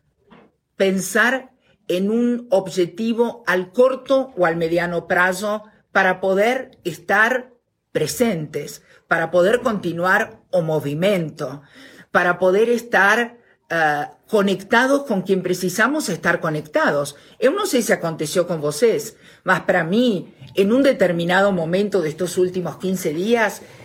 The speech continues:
sinceramente, había una desmotivación, había una, una cosa así como,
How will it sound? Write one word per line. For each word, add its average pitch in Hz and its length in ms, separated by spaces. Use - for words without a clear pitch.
sinceramente, 247 1000
había 196 260
una 233 160
desmotivación, 185 960
había 220 300
una, 240 320
una 208 260
cosa 220 260
así 214 240
como, 214 540